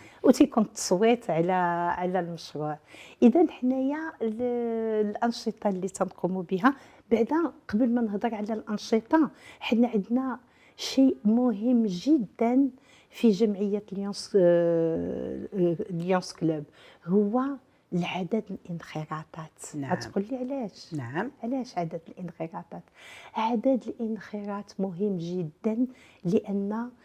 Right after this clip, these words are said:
Speaker 1: تنمشيو بالمبدأ أن شحال ما كنا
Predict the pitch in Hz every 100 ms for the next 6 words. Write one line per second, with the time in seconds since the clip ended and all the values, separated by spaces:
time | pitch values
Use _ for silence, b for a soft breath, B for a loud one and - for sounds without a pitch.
0 | b b - 208 202 - 202 170 170 170
1 | 190 165 - 254 - _ b b b 208
2 | 202 202 - - 226 220 208 330 339 -
3 | 262 226 180